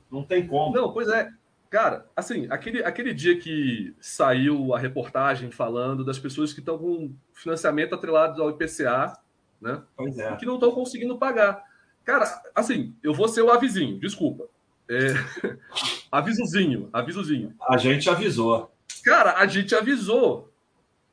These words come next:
Speaker 2: Porque, meu, não tem como no Brasil você apostar que a inflação vai ficar estável a dois por cento.
Speaker 1: É. É, vender descoberta inflação no Brasil é loucura mesmo. E, e,
Speaker 2: É.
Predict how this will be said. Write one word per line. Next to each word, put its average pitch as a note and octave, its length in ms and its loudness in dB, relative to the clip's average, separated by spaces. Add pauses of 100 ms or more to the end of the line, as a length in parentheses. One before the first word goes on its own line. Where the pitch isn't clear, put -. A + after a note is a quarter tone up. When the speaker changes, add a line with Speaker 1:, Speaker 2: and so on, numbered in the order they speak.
(100)
Speaker 2:
Porque, B3+ 220 -2
meu, D4 180 4
não C4+ 140 0
tem D4 220 -2
como C#4 280 0
no B3 120 -4
Brasil G#3+ 560 2
você G3 280 -2
apostar A3+ 680 2
que A3 100 -6
a - 20 -2
inflação G3+ 680 -4
vai E3 160 0
ficar D#3 680 2
estável C3+ 800 0 (240)
a C3+ 80 -2
dois D#3 460 2
por D3 100 -4
cento. A2+ 320 -8
Speaker 1:
É. - 160 -20 (420)
É, C#3 140 4
vender C#3 540 4
descoberta C3+ 680 0
inflação B2+ 640 -2
no B2+ 80 2
Brasil A2+ 480 0
é C#3+ 60 0
loucura C#3+ 560 0
mesmo. G#2+ 360 -4
E, A#2+ 440 0
e, - 100 -10
Speaker 2:
É. A#2+ 140 -10